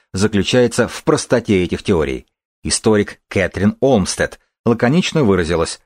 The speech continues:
что теории заговора — это простой способ рассказывать сложные истории.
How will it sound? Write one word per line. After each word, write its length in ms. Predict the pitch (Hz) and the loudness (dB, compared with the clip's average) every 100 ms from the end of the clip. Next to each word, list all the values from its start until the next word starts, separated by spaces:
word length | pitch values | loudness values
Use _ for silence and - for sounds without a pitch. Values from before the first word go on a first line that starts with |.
| _ | _
что 400 | - - 92 87 | -10 -2 0 0
теории 580 | - 107 104 110 78 71 | -2 0 2 2 0 -4
заговора — 520 | 82 131 113 90 73 _ _ - | -2 0 0 0 -2 _ _ -4
это 180 | 151 | -2
простой 400 | - 120 - 101 | 0 -2 0 -2
способ 480 | 90 - 156 - - | -2 -2 -2 0 -4
рассказывать 680 | - 107 - - 76 98 110 | -2 -2 -2 -4 -4 -2 -2
сложные 480 | - 92 78 78 98 | -2 -2 0 2 0
истории. 460 | 101 156 123 73 | 2 0 0 -2